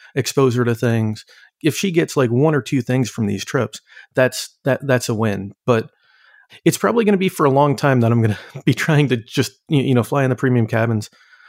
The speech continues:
because I personally don't wanna be back there. I, I don't say this.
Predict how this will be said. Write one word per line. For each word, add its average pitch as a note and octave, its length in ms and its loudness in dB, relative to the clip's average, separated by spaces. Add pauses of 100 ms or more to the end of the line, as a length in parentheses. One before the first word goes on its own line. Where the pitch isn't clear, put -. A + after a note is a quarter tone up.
(200)
because C3+ 360 2 (640)
I F#3 160 2
personally B2 400 0
don't A2 140 0
wanna G2+ 120 -2
be A2+ 120 -2
back G#2+ 420 -4
there. G#2+ 260 -2 (380)
I, C#3 180 -10
I C3 60 -10
don't A2+ 160 -6
say G#2 180 -8
this. G#2 200 -8